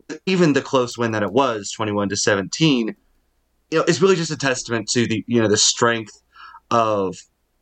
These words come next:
the depth, y-, you know, a-, a-, and, and I've really got to applaud Utah's coaching staff for being able to,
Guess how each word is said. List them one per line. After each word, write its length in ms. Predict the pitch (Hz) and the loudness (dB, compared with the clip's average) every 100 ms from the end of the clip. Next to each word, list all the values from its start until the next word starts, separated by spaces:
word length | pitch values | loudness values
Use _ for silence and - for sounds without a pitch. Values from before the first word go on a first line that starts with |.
| _ | _
the 80 | 110 | -4
depth, 540 | - 113 - - - _ _ - - | 0 0 -2 -14 -20 _ _ -20 -16
y-, 100 | 107 | -12
you 240 | - 120 127 | -8 -2 0
know, 140 | 113 | 0
a-, 140 | 110 123 | -2 -2
a-, 240 | - - 135 | -2 -2 -2
and, 400 | 127 120 117 - | 0 0 -2 -6
and 200 | 104 120 | -4 0
I've 220 | 120 120 | 0 0
really 160 | 131 131 | 0 0
got 100 | 120 | 2
to 100 | 113 | 0
applaud 500 | 98 - 110 107 101 _ _ _ _ | -2 2 4 4 0 _ _ _ _
Utah's 320 | - 113 101 | -2 -2 -2
coaching 320 | - 107 - 101 | 0 0 0 -4
staff 320 | - 101 98 | 0 0 0
for 80 | 92 | 0
being 200 | 110 104 | 2 2
able 180 | 98 | 2
to, 100 | 90 | 0